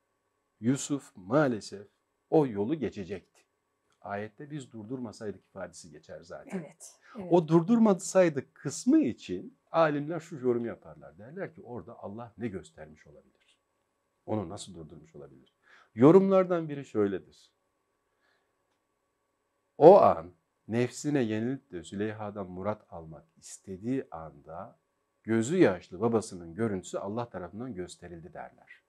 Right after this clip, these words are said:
Speaker 2: Aa.
Speaker 1: O içinde canlandı derler ve utançla babasının kendi halini göreceğini düşünüp kendisini toparladı derler. Dedemin görüntüsü aklımda hep.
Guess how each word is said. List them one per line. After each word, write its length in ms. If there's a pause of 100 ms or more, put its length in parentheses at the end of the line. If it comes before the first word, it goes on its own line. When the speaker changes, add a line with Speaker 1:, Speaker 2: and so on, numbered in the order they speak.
Speaker 2:
Aa. 180 (840)
Speaker 1:
O 160
içinde 500
canlandı 640
derler 400
ve 100 (100)
utançla 560
babasının 500
kendi 280
halini 440
göreceğini 580
düşünüp 440 (580)
kendisini 420
toparladı 560
derler. 180 (1700)
Dedemin 400
görüntüsü 480
aklımda 460
hep. 160